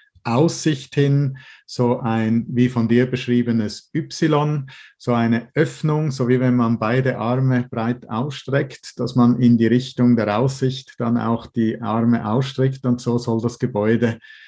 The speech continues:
eine Form bekommen. Das ist uns gelungen, dass wir das auf der einen Seite, ähm, vastukonform machen konnten, auf der anderen Seite eben diese ausgestreckten Arme auch, äh, umgesetzt haben. Ähm,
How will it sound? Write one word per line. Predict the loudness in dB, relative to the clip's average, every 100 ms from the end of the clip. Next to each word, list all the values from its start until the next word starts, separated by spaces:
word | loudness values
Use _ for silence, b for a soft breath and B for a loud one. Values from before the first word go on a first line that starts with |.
| B B
eine | 0 0
Form | 0 0 2 0
bekommen. | -2 -6 -8 -6 -6
Das | -4 -6 -4
ist | -4 0
uns | 2 2 2
gelungen, | 0 2 4 4
dass | 2 -2
wir | -2
das | -2
auf | -2 -2
der | -4
einen | 2 4 4
Seite, | 4 2 0 -4 -4 b b b b _
ähm, | -4 -2 0 0 0
vastukonform | -2 -2 -6 -4 -4 0 0 0
machen | 0 -2 -4 -4
konnten, | 0 0 0 -4
auf | 0 0 0
der | -2
anderen | 2 2 2
Seite | 0 0 -2 -2 -6
eben | -2 0 0 0
diese | -2 -4 -6
ausgestreckten | -8 -10 -8 -6 -6 -2 0
Arme | 2 0 0 0
auch, | -2 -6 _ B B B B -4
äh, | 0 0 -2 2
umgesetzt | 6 6 6 2 -2 -4
haben. | -6 -4 0 0 0 b b b b b b -6
Ähm, | -2 0 2 2 0 -2 -10